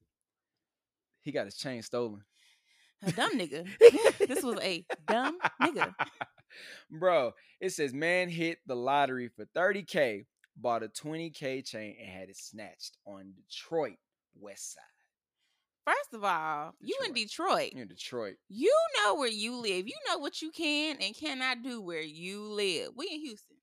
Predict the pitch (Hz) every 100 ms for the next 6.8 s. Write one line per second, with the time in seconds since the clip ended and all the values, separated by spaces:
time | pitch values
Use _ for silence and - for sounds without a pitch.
0 | - 127 196 185 185 - 156 165 247 339
1 | 330 294 294 262 233 269 294 269 254 254
2 | 247 196 - 254 240 226 226 208 233 208
3 | 196 180 - 220 220 175 - 208 214 208
4 | 196 185 202 220 _ _ 165 170 175 175
5 | - 180 165 170 165 208 247 262 - -
6 | - 240 381 370 180 - 139 82